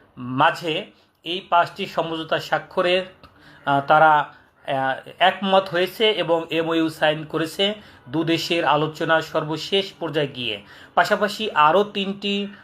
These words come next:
নোট এক্সচেঞ্জ হয়েছে, আপনারা জানেন, note of exchange। সেখানে একটা হলো উচ্চশিক্ষা। আপনারা জানেন বাংলাদেশ থেকে, আহ, বড় একটি অংশ অল্প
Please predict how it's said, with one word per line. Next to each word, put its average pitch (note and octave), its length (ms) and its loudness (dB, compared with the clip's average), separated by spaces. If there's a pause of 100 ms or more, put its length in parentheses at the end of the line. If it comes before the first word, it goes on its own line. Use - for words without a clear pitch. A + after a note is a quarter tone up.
(120)
নোট F#3+ 260 0
এক্সচেঞ্জ G3+ 460 2
হয়েছে, F3+ 320 0
আপনারা E3+ 240 0
জানেন, D#3 340 2 (320)
note D#3 200 0
of E3 100 4
exchange। F#3+ 480 -2 (300)
সেখানে F#3 420 0
একটা F3 240 2
হলো F3+ 140 0
উচ্চশিক্ষা। E3+ 720 -6 (280)
আপনারা F#3+ 260 2
জানেন G3 200 4
বাংলাদেশ F3 520 2
থেকে, G3 340 -2 (500)
আহ, C#3+ 240 2 (280)
বড় E3+ 260 6
একটি F3+ 240 -4
অংশ E3 340 0 (580)
অল্প D#3+ 400 0